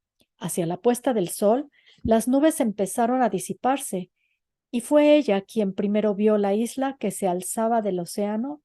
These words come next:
a la distancia. ¡Oh, gran Tane!, exclamó.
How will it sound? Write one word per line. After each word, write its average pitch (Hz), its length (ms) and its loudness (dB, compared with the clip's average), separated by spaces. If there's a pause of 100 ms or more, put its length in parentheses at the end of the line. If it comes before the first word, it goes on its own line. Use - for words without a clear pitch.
(100)
a 196 100 -8
la 180 140 -4
distancia. 175 720 -10 (800)
¡Oh, 240 380 8
gran 254 560 2
Tane!, 240 640 0
exclamó. 196 760 -2